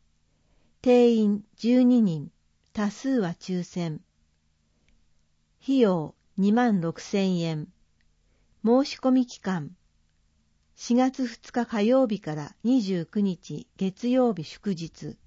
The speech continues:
紙と麻布で作る漆のペンケースとトレイ。漆を使って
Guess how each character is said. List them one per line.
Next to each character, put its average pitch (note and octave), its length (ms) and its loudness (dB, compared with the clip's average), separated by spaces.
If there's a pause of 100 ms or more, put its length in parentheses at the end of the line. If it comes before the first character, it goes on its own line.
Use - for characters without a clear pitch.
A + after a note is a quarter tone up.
(1600)
紙 A#3 340 2
と - 340 -4
麻 A3+ 260 -2
布 B3 260 4
で B3 120 2
作 A#3 300 -8
る D#3+ 200 -8 (140)
漆 B3+ 360 -4
の B3+ 120 0
ペ B3+ 200 -2
ン B3 100 -2
ケ B3+ 200 0
ー A#3 40 -2
ス - 140 -14
と E3 160 -8
ト F#3+ 200 -8
レ F#3 320 -4 (1120)
イ。 G3+ 40 -4
漆 B3 360 -2
を A#3 100 -2
使 A3+ 260 -10
っ G#3+ 60 -6
て F#3+ 380 -10